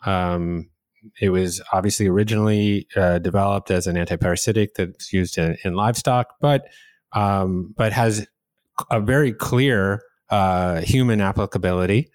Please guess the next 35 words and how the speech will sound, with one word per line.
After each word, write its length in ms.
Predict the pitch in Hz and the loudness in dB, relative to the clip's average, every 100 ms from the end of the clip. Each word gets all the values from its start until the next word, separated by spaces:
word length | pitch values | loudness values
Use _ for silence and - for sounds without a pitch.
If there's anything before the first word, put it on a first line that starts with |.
| - - - | -20 -20 -4
um, 580 | 95 92 90 87 87 85 - | -2 0 0 -2 -4 -6 0
mostly 500 | 107 107 - 110 101 | 0 0 0 0 0
antiparasitic 1120 | 95 95 98 87 - 117 98 - 104 104 101 - | 0 -2 -4 -4 -2 0 0 0 0 0 -2 -8
for 400 | - - 90 85 | -10 -2 0 0
scabies, 520 | 82 - 101 98 98 95 | -4 -2 -2 -2 -2 -2
I 80 | |
believe, 340 | 92 95 92 90 | -2 0 0 0
mostly, 560 | 95 95 - 98 92 - - _ - | -2 -2 0 0 0 -6 -20 _ -4
and, 420 | 92 90 90 87 | 0 0 -2 0
uh, 240 | 85 82 | 0 0
and 120 | 87 90 | 0 -2
the 60 | |
doctors 560 | 85 92 92 95 90 - | 0 0 0 -2 -4 -2
that 180 | 90 85 | -2 0
I, 320 | 85 87 80 | -2 -4 -6
I 40 | |
think 180 | - 107 | -4 -2
worked 200 | 101 - | -2 -2
on 140 | 90 85 | -2 -2
that, 240 | 87 85 _ - _ _ | -2 -4 _ -20 _ _
um, 480 | 95 90 85 85 82 | -2 0 0 -2 -4
even 220 | 101 98 90 | -2 0 0
got 140 | 87 | 0
a 40 | |
Nobel 280 | 87 85 92 | 0 0 0
Peace 180 | 101 - | 2 0
Prize 300 | - 107 95 | 0 -2 -2
for, 320 | - 101 92 - | -2 -2 -2 -2
for 140 | 101 | -2
their 160 | 92 87 | 0 -2
work. 340 | 82 - - | -2 -6 -6
So 340 | - 113 104 98 - _ - | 0 2 2 -2 -10 _ 0
the 300 | 110 107 104 | 2 2 2
sort 200 | 135 107 | 2 0
of 160 | 98 | -2